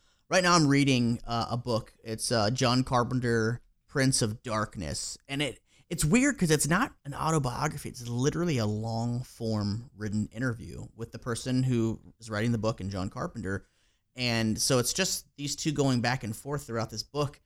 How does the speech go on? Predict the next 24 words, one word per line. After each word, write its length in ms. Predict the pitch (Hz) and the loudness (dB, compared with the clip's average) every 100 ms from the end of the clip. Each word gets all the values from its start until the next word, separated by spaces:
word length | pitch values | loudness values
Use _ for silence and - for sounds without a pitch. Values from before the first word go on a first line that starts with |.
| _ _ _ _ | _ _ _ _
And 260 | 135 127 110 | -4 0 0
John 240 | 127 185 | 2 0
Carpenter 360 | 156 160 - 131 | 2 0 0 0
gets 220 | 113 - | -2 -4
really 800 | 107 113 180 180 123 107 98 104 _ | -6 0 4 6 6 4 0 -6 _
in 180 | 127 113 | -6 -6
depth 520 | 113 131 - - - _ | 0 0 0 -4 -20 _
on 480 | 107 110 98 - - | -4 0 0 -2 -6
Halloween 480 | - - 127 123 110 | -8 -2 0 2 0
Two. 220 | 104 165 | 0 0
He 160 | 170 117 | 2 2
goes, 260 | 117 110 120 | 2 0 -2
"You 80 | |
know, 120 | 123 104 | -2 0
I'm, 220 | 120 127 - | 0 0 -2
I'm, 460 | 113 113 110 110 - | -4 0 -2 -4 -12
I'm 80 | 104 | -18
a 60 | |
filmmaker, 600 | 117 214 180 110 - 67 | -6 -2 2 0 0 -6
you 80 | 67 | -8
know, 60 | 98 | -6
I'm 80 | 104 | -6
a 60 | |
director. 640 | 101 147 147 147 135 127 | 0 0 0 2 2 0